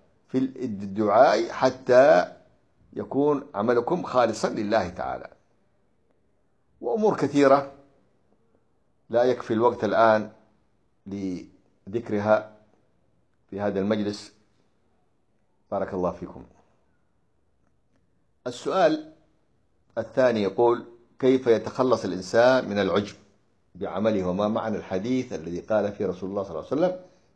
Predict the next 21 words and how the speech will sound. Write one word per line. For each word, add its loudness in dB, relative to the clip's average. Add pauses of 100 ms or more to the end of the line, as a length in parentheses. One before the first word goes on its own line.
'تلك -8
عاجلة -2
بشرى -6
المؤمن'؟" -8 (720)
تكلمنا 0
عن 2
العجب 2
في -2 (120)
درس 2
الماضي، 4 (500)
وأنه -4
من -2
الكبائر، 6 (1600)
وهناك 4
فرق 2 (200)
بين 4 (500)
أن -2
تعجب 4 (1700)
بمعنى 0
أن -2
تعمل 4